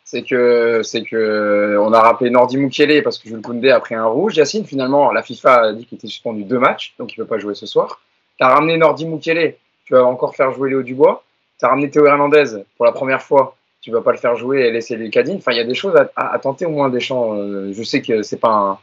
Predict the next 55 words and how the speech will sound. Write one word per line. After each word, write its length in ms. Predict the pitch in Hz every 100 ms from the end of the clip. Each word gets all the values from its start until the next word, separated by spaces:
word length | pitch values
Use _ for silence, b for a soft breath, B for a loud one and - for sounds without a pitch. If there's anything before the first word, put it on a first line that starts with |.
| _ _ -
un 80 | 123
apôtre 400 | 113 139 - 110
des, 260 | 104 104
des 140 | 98 107
grands 140 | 104
changements, 400 | - 127 160 170
mais 200 | 131 104 _ _ _
quand 100 | -
même, 120 | 139
quand 100 | 131
tu 140 | 117 120
vois 160 | 135 -
que 300 | 120 110 104 _ _
t'as 100 | 120
fait 100 | 123
deux 160 | 117 131
matchs 280 | 131 -
de 80 | -
prestations 420 | - 117 117 123
comme 180 | 107 113
ça, 300 | - 156 190 _ _ _ _
euh, 320 | 87 101 104
tente 220 | 104 117 120
quelque 240 | 113 131
chose, 220 | 180 175
quoi. 180 | - 104
Alors, 160 | 117 139
le 80 | 139
seul 180 | 196
petit 160 | 190 170
point 180 | 175 143
positif 360 | 127 113 196
pour 100 | -
les 60 | 120
supporters 440 | - - - 117
parisiens, 280 | 117 117 143
ça 120 | 165
serait, 280 | 123 - 123
euh, 80 | 113 - _ _ -
la 120 | 127
première 320 | 151 151 151
titularisation 720 | - 131 139 127 127 123 156
de 60 | 147
Moussa 200 | 131 120
Diaby, 340 | 117 107 120 _
l'ancien, 360 | 117 101 107 101
l'ancien 260 | 101 98 107
Titi, 280 | - 156
qui 120 | 151 117
pourrait 240 | 104 113
donc 160 | 110 101
connaître 220 | 110 104
sa 100 | 107
première, 360 | - 110 110
euh, 140 | 95